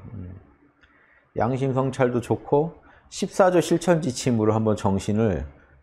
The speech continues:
어, 정화시켜 보세요. 내 세-, 내 감정, 내 생각이 지금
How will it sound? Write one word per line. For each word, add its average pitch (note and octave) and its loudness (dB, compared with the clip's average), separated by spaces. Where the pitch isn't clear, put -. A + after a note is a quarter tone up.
어, E2 -8
정화시켜 A2+ 0
보세요. E2 -8
내 G2+ 2
세-, A2+ -2
내 A2 4
감정, A2 2
내 G2+ 4
생각이 A2 0
지금 F2+ -2